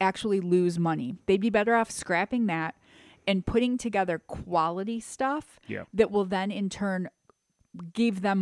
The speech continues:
Speaker 1: more revenue than if they had done this.
Speaker 2: Now, it, James Gunn has announced that he is going to write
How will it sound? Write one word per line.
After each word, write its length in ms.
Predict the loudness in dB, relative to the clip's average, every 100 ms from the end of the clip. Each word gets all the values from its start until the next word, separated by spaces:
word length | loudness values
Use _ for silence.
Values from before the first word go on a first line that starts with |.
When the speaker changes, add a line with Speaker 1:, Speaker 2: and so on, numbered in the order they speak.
| 2
Speaker 1:
more 280 | 4 6 6
revenue 640 | 4 2 -2 -2 -4 -6 -10 -6
than 200 | -4 -2
if 140 | -4
they 140 | -2 -2
had 160 | -4
done 220 | -8 -12
this. 400 | -14 -18 -20 -20 _ 0
Speaker 2:
Now, 300 | 2 2 0
it, 380 | -2 -2 -6 -6
James 320 | 0 0 0
Gunn 240 | 0 2
has 220 | 2 0 0
announced 320 | -2 -2 -4
that 140 | -6
he 200 | -4 -2
is 300 | -2 -4 -10 -8
going 340 | -4 -2 -2 -4
to 280 | -6 -4
write 520 | -4 -2 -2 -2 -8